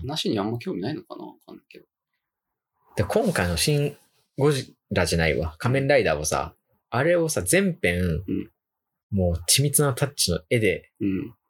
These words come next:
Speaker 2: アニメとしてやりますだったら許せたんけど。
Speaker 1: あー、それはそうかも。
Speaker 2: うん。
Speaker 1: いや、もうまた新仮面ライダーの話になるけどさ、
Speaker 2: うん。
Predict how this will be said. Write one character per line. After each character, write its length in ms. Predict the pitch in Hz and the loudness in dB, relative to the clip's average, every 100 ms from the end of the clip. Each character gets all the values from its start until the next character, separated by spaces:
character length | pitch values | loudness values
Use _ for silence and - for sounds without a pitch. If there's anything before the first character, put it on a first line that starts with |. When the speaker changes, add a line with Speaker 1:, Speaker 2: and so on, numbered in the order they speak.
| _ - | _ -4
Speaker 2:
ア 120 | 135 | 2
ニ 140 | 190 | 4
メ 120 | 139 110 | 2 2
と 100 | 92 | 0
し 80 | |
て 80 | - | 2
や 80 | 87 | 2
り 80 | 95 | 2
ま 100 | 107 | 2
す 60 | |
だ 80 | 92 | 0
っ 80 | - | 0
た 100 | 82 | -2
ら 100 | 82 | 2
許 160 | 110 143 | 2 2
せ 120 | 123 | 2
た 120 | 78 | 0
ん 40 | |
け 100 | 76 | 0
ど。 80 | 107 | 0
Speaker 1:
あ 460 | 101 95 95 92 90 | 2 2 2 2 0
ー、 20 | |
そ 160 | - 135 | -2 2
れ 80 | |
は 80 | 139 | 2
そ 160 | 139 151 | 2 2
う 60 | |
か 100 | - | 0
も。 200 | 73 - - | -4 -8 -4
Speaker 2:
う 60 | 98 | 0
ん。 200 | 85 82 | 0 -2
Speaker 1:
い 60 | 95 - - _ _ _ _ _ _ _ _ _ _ _ _ _ _ _ _ - | -6 -14 -14 _ _ _ _ _ _ _ _ _ _ _ _ _ _ _ _ -4
や、 120 | 95 | 0
も 120 | 101 | 0
う 140 | 101 113 | 0 0
ま 100 | 120 | 0
た 80 | |
新 440 | 147 160 151 151 - _ - | 2 2 2 0 -4 _ -6
仮 160 | 151 139 | -2 2
面 80 | |
ラ 40 | 147 | 0
イ 20 | |
ダ 0 | |
ー 20 | |
の 40 | 104 | 0
話 140 | - | -2
に 60 | 101 | -2
な 60 | 95 | -2
る 40 | |
け 60 | - | 0
ど 60 | |
さ、 140 | - - | 0 2
Speaker 2:
う 40 | |
ん。 240 | 92 90 | 0 -4